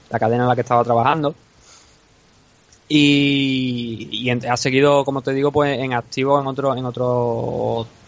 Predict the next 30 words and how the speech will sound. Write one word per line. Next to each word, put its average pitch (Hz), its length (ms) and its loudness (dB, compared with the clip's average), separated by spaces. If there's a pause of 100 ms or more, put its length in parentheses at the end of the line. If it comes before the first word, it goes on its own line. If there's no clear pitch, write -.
(100)
aspecto, 123 540 -2
¿no? 120 180 0
De, 117 360 0 (500)
de, 117 80 0
en 117 120 0
otras 120 220 -2
carreras 120 300 2
profesionales. 120 580 0 (380)
Pero 139 220 2
que 135 440 0
la, 127 200 0
la 127 180 0
sanción, 123 320 -6
como 139 200 -4
te 143 100 -4
digo, 143 160 -2
hubiese 147 240 -2
sido 147 640 4
de 131 100 -2
cuatro 143 420 4
años. 139 280 0 (260)
Y 131 140 -6
creo 143 160 2
que 175 220 -2
es 143 160 -4
de 165 100 0
cuatro 156 360 2
años 160 380 0 (100)
porque 147 680 -2
el, 120 880 -2